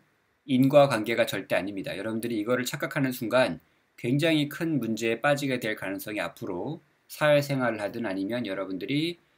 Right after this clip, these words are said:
뭐 과학이라든지 연구를 하든 간에 다 마찬가지로 적용이 된다라고 생각이 됩니다. 절대 이 두 개를 착각하지 마십시오. 어쨌든 우리가 여기서 보고 싶은 건 상관관계입니다.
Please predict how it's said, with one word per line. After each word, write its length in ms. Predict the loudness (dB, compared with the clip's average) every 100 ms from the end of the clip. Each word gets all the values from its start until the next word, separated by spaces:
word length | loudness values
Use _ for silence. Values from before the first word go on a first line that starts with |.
| _ _ -12
뭐 160 | -12
과학이라든지 1080 | -4 2 2 2 2 0 -2 -6 -2 -2 -4 -6
연구를 420 | -2 0 0 -2
하든 200 | -4 -6
간에 440 | -6 -2 -2 -4 -8 _ _ _ -8
다 140 | -2
마찬가지로 600 | 0 0 2 2 2 0 -6
적용이 320 | -4 -4 -4
된다라고 400 | -4 -2 0 -2
생각이 320 | -2 -4 -6
됩니다. 320 | -12 -16 -14
절대 400 | -6 -6 0 2
이 200 | 2 0
두 140 | -6 -4
개를 340 | -2 0 -2
착각하지 460 | -2 -4 -2 -4 -4
마십시오. 420 | -8 -8 -10 -14 _ _ -20 -20 -20 _
어쨌든 300 | -6 -2 2
우리가 180 | 4 8
여기서 220 | 6 6 2
보고 160 | 2
싶은 260 | 2 2 6
건 180 | 6 6
상관관계입니다. 960 | 0 0 2 4 2 0 -6 -6 -10